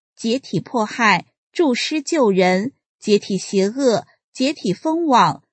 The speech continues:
这都是我们的责任。我们发正念解体封网，可不是为了自己能上个网这么简单，也不是自己一个人的事情，我们整体上是有重大的责任在里面的。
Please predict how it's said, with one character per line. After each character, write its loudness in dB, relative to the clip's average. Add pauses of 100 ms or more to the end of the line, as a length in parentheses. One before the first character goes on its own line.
(160)
这 0
都 -4
是 -2
我 2
们 -2
的 -2
责 0
任。 2 (540)
我 0
们 0
发 0
正 0
念 0
解 -2
体 -4
封 0
网， 2 (280)
可 -4
不 -4
是 -4
为 0
了 0
自 -2
己 -4
能 -2
上 -2
个 -2
网 0
这 -2
么 2
简 -2
单， 0 (380)
也 4
不 -2
是 -4
自 -2
己 0
一 -4
个 -4
人 -2
的 0
事 -2
情， -4 (320)
我 -2
们 4
整 -2
体 -6
上 0
是 -4
有 0
重 -2
大 -2
的 -4
责 -2
任 0
在 -2
里 0
面 0
的。 0